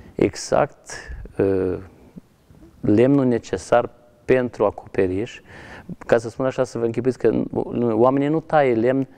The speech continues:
la opt metri sau peste opt metri, formă de, uh, dulap, grosime. Am găsit exact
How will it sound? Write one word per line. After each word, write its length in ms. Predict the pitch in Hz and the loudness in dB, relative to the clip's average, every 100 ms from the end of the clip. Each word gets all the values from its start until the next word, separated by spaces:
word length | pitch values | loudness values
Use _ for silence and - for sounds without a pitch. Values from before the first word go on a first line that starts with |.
| - - | -20 -2
la 160 | 107 | 4
opt 300 | 120 127 - | 4 2 -4
metri 640 | 117 110 104 - 123 131 - _ _ _ | -6 -4 -4 -2 -2 -2 -8 _ _ _
sau 200 | - 101 | -2 0
peste 300 | 120 120 - | 2 2 2
opt 120 | 110 | 0
metri, 460 | 107 117 - 127 123 - - - | 0 -4 -4 -4 -4 -8 -20 -2
formă 300 | 123 113 113 | 0 2 0
de, 520 | 113 110 113 107 107 - - | 0 0 2 0 -2 -6 -8
uh, 80 | 98 | -6
dulap, 480 | 92 117 110 82 - - _ _ _ _ _ _ _ - _ _ _ - | 2 4 4 2 -8 -20 _ _ _ _ _ _ _ -20 _ _ _ -4
grosime. 500 | 127 113 - 101 90 - - - - | 2 2 2 0 0 -6 -20 -20 -4
Am 140 | - 117 | 2 4
găsit 340 | 110 - 156 | 2 2 0
exact 520 | 135 - 151 - - | 0 2 0 0 -10